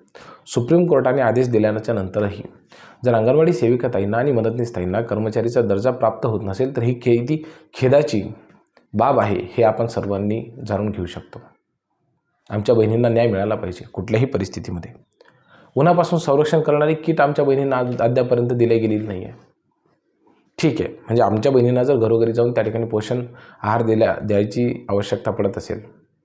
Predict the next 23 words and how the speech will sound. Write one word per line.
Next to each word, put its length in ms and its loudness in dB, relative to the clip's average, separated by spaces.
गृहभेटी 440 2
द्यायच्या 340 -2
आहेत, 220 -14
मग 100 -2
अशा 200 2
वेळेला 220 4
किमान 380 2
त्यांचं 340 0
उन्हापासून 460 0
संरक्षण 420 -2
व्हावं 240 0
यासाठी 360 0
सुंदर 360 0
अशी 180 -2
किट 280 -2
देण्यात 280 0
यावी 140 -2
त्यांना, 260 -10
जेणेकरून 340 2
त्यांचं 320 2
आरोग्य 280 2
ठीक 260 -6
राहील. 160 -8